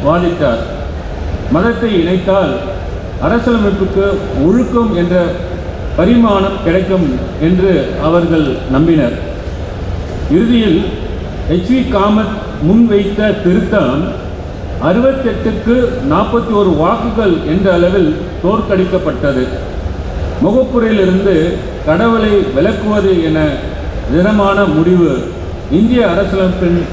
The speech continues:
மத சார்பற்ற தன்மையை உறுதிப்படுத்துகிறது. எந்த ஒரு குறிப்பிட்ட மதத்தையும் அரசு திணிக்கக்கூடாது என்பதை வலியுறுத்தி அனைத்து குடிமக்களின் மத நம்பிக்கையையும் கடவுள் நம்பிக்கையவர்களின்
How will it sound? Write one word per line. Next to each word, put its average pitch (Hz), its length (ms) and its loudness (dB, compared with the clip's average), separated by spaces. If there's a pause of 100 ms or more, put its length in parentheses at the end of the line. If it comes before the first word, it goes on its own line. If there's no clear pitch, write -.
(100)
மத 233 220 2 (160)
சார்பற்ற 190 640 0
தன்மையை 160 480 2 (220)
உறுதிப்படுத்துகிறது. 151 1000 2 (1120)
எந்த 247 280 4
ஒரு 208 320 2
குறிப்பிட்ட 202 520 2 (100)
மதத்தையும் 190 640 0 (440)
அரசு 202 520 2 (680)
திணிக்கக்கூடாது 196 880 2 (580)
என்பதை 170 540 2 (400)
வலியுறுத்தி 196 760 2 (500)
அனைத்து 247 420 0 (100)
குடிமக்களின் 202 720 2
மத 160 220 2
நம்பிக்கையையும் 185 840 2 (480)
கடவுள் 240 380 2
நம்பிக்கையவர்களின் 190 1040 2